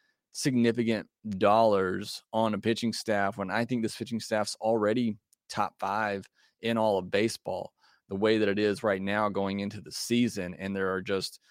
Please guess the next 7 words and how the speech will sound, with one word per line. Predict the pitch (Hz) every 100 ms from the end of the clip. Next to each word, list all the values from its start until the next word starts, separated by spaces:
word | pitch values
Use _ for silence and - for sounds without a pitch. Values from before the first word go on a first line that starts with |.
| _
some | - 127 113
big | 101 127 120
holes | 107 123 123 110 101
on | 113
the | 101
offensive | 101 113 117 104 101
side | - 123 120 110 101 98